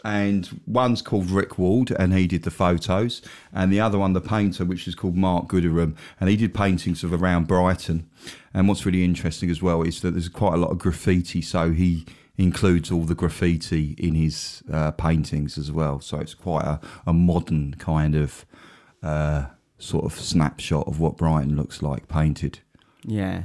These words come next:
Speaker 2: so it was quite accurate, wasn't it?
Speaker 1: Yeah,
Speaker 2: 'Cause
Speaker 1: yeah.
Speaker 2: we recognised lots
Speaker 1: Yeah.
Speaker 2: of the streets and the scenes.
Speaker 1: Yeah, so I recommend checking that out. But what was disturbing, without naming names,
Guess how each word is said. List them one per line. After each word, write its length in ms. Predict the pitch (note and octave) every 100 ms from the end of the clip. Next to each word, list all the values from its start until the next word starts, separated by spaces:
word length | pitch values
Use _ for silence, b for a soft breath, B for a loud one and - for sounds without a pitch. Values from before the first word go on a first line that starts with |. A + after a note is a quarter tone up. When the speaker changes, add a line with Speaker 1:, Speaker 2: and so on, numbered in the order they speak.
| -
Speaker 2:
so 140 | -
it 120 | B2+ C3+
was 120 | B2+
quite 220 | E3 D3
accurate, 500 | C#3 F3 D3 B2+ A#2
wasn't 240 | C3+ A2+
it? 40 | D#2+
Speaker 1:
Yeah, 80 | G#2+
Speaker 2:
'Cause 100 | B2
Speaker 1:
yeah. 60 |
Speaker 2:
we 120 | C3
recognised 720 | B2+ B2 - A2+ A2 G#2+ G2+ A2
lots 220 | A2 -
Speaker 1:
Yeah. 60 |
Speaker 2:
of 60 | A2
the 60 | G2+
streets 720 | - A2 G#2+ G#2+ - - - B B B
and 120 | - G#2+
the 40 |
scenes. 640 | G2+ A2+ A2 A2 A#2 A#2+ -
Speaker 1:
Yeah, 260 | F2 E2+ D#2
so 320 | - G#2+ G2+ B -
I 80 | A#2+
recommend 460 | C#3 - B2+ G#2+
checking 420 | - A2 - G2
that 160 | G2 F#2+
out. 380 | F#2+ F2+ G2 - _ -
But 500 | F2+ - A2 F#2 - B B B B -
what 240 | G#2+ C3+
was 120 | B2
disturbing, 840 | F2+ E2+ - F#2 E2+ E2 F2+ G#2 A2+ - - F#2+
without 460 | G2 A2+ G2 -
naming 460 | F2+ F2 E2+ E2 E2
names, 680 | D#2+ D#2+ D#2 D2 - -